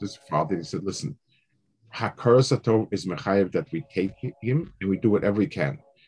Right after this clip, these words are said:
We will take him and have three rebbeim for him, morning, afternoon, and night.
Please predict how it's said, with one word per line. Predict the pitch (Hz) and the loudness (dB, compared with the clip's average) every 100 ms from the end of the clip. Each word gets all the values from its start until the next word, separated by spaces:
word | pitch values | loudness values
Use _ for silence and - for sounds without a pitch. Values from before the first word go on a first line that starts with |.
| _ _ | _ _
We | 95 92 | -2 0
will | 90 | 0
take | - 120 135 | 0 0 2
him | 160 147 - | 2 0 -4
and | 95 | -10
have | 76 104 101 92 82 _ _ _ _ _ _ - - | -8 -2 0 0 -2 _ _ _ _ _ _ -20 -6
three | 104 92 127 170 | -4 0 2 4
rebbeim | 147 104 104 101 95 | 4 4 4 4 4
for | 76 85 | -2 -6
him, | 87 80 76 - - - - | -4 -4 -6 -12 -20 -18 -4
morning, | 113 127 107 | 2 2 2
afternoon, | - - 90 | 0 -4 -4
and | 85 | -2
night. | 67 - | -6 -8